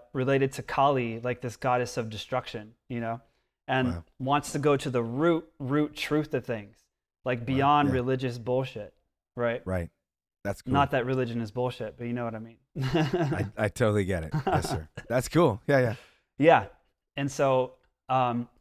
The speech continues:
Speaker 1: yeah, the, the Vedic just got really pr-, scientific, right, about all of reality,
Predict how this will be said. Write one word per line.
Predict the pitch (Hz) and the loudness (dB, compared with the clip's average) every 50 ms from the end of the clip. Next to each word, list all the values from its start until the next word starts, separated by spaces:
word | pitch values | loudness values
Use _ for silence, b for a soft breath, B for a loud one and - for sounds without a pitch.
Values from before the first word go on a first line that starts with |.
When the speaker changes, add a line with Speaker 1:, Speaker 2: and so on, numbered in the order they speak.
| _ _ _ _ _ _ _ _ _ - | _ _ _ _ _ _ _ _ _ 0
Speaker 1:
yeah, | - 151 147 | 2 4 4
the, | 135 131 123 135 - - - | 4 2 -2 -4 -10 -8 -6
the | 151 131 | -4 -2
Vedic | 123 123 143 147 160 147 - | 0 2 4 4 4 4 0
just | - 151 139 - - | -2 -8 -6 -2 2
got | 143 135 123 117 - _ _ _ _ _ _ _ _ _ _ _ _ _ _ _ _ _ _ _ | 4 4 4 2 -2 _ _ _ _ _ _ _ _ _ _ _ _ _ _ _ _ _ _ _
really | - 202 202 202 190 160 | 0 4 6 6 6 6
pr-, | - - - - 139 | 4 -2 -6 -6 -6
scientific, | - - - 160 147 156 151 135 - - 156 147 - 127 110 - - - _ _ _ _ _ _ _ _ _ _ _ _ _ _ - - | -4 -2 0 0 2 2 0 0 0 -2 -4 -2 -2 -2 -2 -4 -8 -16 _ _ _ _ _ _ _ _ _ _ _ _ _ _ -6 0
right, | 123 123 120 120 120 - _ _ _ _ _ - - | 2 4 4 2 0 -2 _ _ _ _ _ -6 -6
about | 123 113 127 127 123 120 120 117 - - - _ _ _ _ _ _ _ _ _ _ _ _ _ _ - | -4 0 2 2 4 4 2 0 -2 -12 -20 _ _ _ _ _ _ _ _ _ _ _ _ _ _ 2
all | 127 127 131 131 | 4 4 6 6
of | 127 117 113 | 4 2 0
reality, | 120 117 113 110 117 117 110 107 107 104 | -2 0 2 2 2 2 0 -2 -6 -12